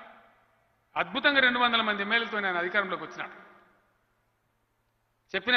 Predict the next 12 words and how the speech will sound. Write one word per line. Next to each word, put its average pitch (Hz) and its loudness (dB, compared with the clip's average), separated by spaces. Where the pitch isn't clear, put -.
పని 226 4
ఆచరిస్తా 208 -2
ఉన్నాడు, 165 -8
ముందుకు 202 -6
పోతా 190 -4
ఉన్నాడు. 123 -16
ఇదే 226 2
దుర్మార్గమైన 277 6
గవర్నర్ల 269 6
వ్యవస్థను 262 4
వినియోగించి 285 0
స్వచ్ఛమైన 285 4